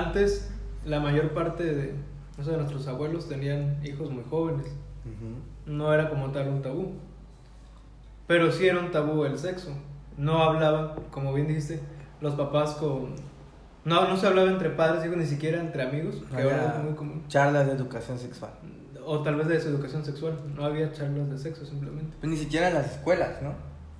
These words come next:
Speaker 1: Pues es que tampoco había, al menos en México, no todos iban a la escuela.
Speaker 2: Y
Speaker 1: Hace unos cincuenta, sesenta años.
Speaker 2: Claro. ¿Y qué opinas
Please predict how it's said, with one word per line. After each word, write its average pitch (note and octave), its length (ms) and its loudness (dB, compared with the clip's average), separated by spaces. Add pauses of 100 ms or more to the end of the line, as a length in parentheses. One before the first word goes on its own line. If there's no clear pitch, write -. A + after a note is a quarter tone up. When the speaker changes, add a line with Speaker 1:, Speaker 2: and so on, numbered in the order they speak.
(640)
Speaker 1:
Pues D3 180 2
es D3 60 -6
que - 80 -2
tampoco C#3 400 -2
había, C3 360 -4
al C3+ 140 -4
menos D#3 220 0
en D#3 80 -2
México, F3 340 -4
no D#3 120 -2
todos C#3 340 -2
iban C3+ 180 -6
a B2+ 40 -10
la B2+ 180 -10
escuela. - 260 -10 (880)
Speaker 2:
Y C3 500 -4 (220)
Speaker 1:
Hace C#3+ 240 -4
unos D3 480 -4
cincuenta, C3+ 640 -6
sesenta C3+ 360 -10
años. C3 280 -14 (300)
Speaker 2:
Claro. A2+ 220 -10 (1200)
¿Y B2+ 600 -4 (480)
qué D3+ 100 2
opinas D3+ 480 0